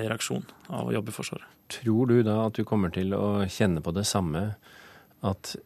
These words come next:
Speaker 2: oppdraget er vagt formulert?
Speaker 1: Ja, det kan hende, men nå er vi jo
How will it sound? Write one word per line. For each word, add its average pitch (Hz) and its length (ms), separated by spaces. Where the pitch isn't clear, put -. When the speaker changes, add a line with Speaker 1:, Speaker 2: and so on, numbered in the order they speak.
Speaker 2:
oppdraget 90 880
er 95 400
vagt 87 360
formulert? 104 540
Speaker 1:
Ja, 123 220
det 143 160
kan 143 80
hende, 147 380
men 135 280
nå 131 140
er 131 100
vi 120 80
jo 123 140